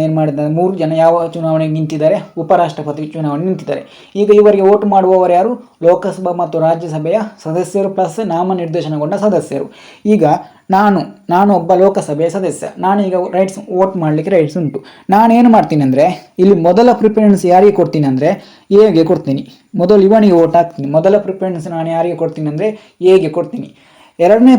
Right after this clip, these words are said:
ಪ್ರಿಫರೆನ್ಸ್ ನಾನು ಸಿಗೆ ಕೊಡ್ತೀನಿ. ಮೂರನೇ ಪ್ರಿಫರೆನ್ಸ್ ನಾನು ಬಿಗೆ ಕೊಡ್ತೀನಿ. ಅದೇ ನನ್ನಂತೆ ಇನ್ನೊಬ್ಬ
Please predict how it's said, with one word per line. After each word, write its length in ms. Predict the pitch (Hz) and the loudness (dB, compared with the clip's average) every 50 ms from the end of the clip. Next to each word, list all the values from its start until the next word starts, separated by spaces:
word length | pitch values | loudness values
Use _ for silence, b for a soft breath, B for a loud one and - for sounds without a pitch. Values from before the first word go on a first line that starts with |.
| - | 2
ಪ್ರಿಫರೆನ್ಸ್ 400 | - 208 - 220 208 202 190 190 196 190 | -2 -6 -2 2 2 2 2 2 0 0
ನಾನು 180 | 185 190 202 220 208 - | 0 2 0 0 0 0
ಸಿಗೆ 320 | - 233 233 214 160 165 156 160 | 2 4 4 4 4 2 2 2
ಕೊಡ್ತೀನಿ. 320 | 175 151 - 143 135 - - B B B B B B B B _ - _ - 170 | 0 -2 -2 -6 -6 -6 -8 B B B B B B B B _ -20 _ -4 -2
ಮೂರನೇ 280 | 190 214 226 233 240 220 220 | 0 0 2 2 0 -2 -2
ಪ್ರಿಫರೆನ್ಸ್ 360 | 208 208 - 208 202 185 180 190 180 | -4 -4 -2 -2 -2 -2 -2 -2 0
ನಾನು 140 | 190 220 233 - - 190 185 | 0 0 -2 -4 -4 -2 2
ಬಿಗೆ 240 | 214 202 156 160 147 - | 2 4 4 2 2 0
ಕೊಡ್ತೀನಿ. 300 | 151 - - 135 131 113 - - b b b b b b b b b b b b 180 | -2 -2 -4 -8 -8 -8 -10 -16 b b b b b b b b b b b b 0
ಅದೇ 140 | 185 220 226 214 | 2 4 4 4
ನನ್ನಂತೆ 640 | 202 208 220 233 233 226 220 214 214 - - 214 214 214 - - 214 | 2 2 2 0 0 0 -2 -4 -6 -2 2 4 4 4 4 2 0
ಇನ್ನೊಬ್ಬ 260 | 214 240 226 185 | 2 2 2 2